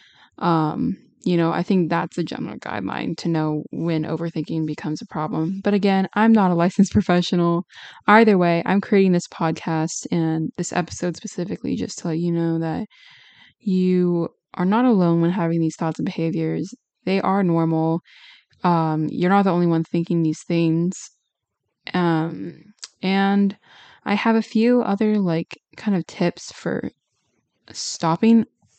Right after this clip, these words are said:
overthinking. So stopping the harmful thinking, right? 'Cause it's good to think. <laughs> It's, of course it's good to think,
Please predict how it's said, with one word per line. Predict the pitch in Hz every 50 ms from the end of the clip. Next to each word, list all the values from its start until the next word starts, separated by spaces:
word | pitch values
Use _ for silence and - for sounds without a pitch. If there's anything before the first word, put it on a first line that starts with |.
| _ _ -
overthinking. | 208 208 208 220 208 - - 214 214 - 220 214 214 214 208
So | - 190 180
stopping | - - - 196 196 - 196 180
the | 165 160
harmful | - - - - 170 165 165 170 - - - - - _ _ _ _ _
thinking, | - - - 175 180 - - - 185
right? | 185 175 170 - -
'Cause | - 196 170 170 - - - - - - - _ -
it's | 214 202 -
good | - 254 254 -
to | 196
think. | - - 185 180 175 170 170 - - -
<laughs> | 180 180 - - 208 233 285 _ _ - - - - - - -
It's, | - 190 -
of | - - -
course | - - 220 214 208 -
it's | - -
good | - - -
to | - 180
think, | - - - - 190 190 - -